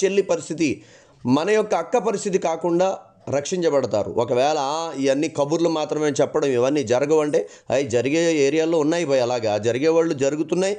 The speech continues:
చేసేవాళ్ళు చేస్తున్నారు అల్లా దయ వల్ల. ఈ కట్నం ఆపే ప-, ఏరియాలు కూడా ఉన్నాయి అల్లా దయ వల్ల.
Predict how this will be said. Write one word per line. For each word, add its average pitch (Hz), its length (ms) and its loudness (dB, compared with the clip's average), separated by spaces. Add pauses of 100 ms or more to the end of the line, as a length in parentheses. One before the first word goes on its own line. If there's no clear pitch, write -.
(300)
చేసేవాళ్ళు 185 540 2
చేస్తున్నారు 208 420 0
అల్లా 185 200 2
దయ 180 140 2
వల్ల. 156 300 0 (160)
ఈ 123 60 0
కట్నం 170 380 -2
ఆపే 180 340 0
ప-, 185 140 -4
ఏరియాలు 165 600 2
కూడా 214 200 2
ఉన్నాయి 190 220 0
అల్లా 151 180 -2
దయ 123 120 -2
వల్ల. 98 220 -2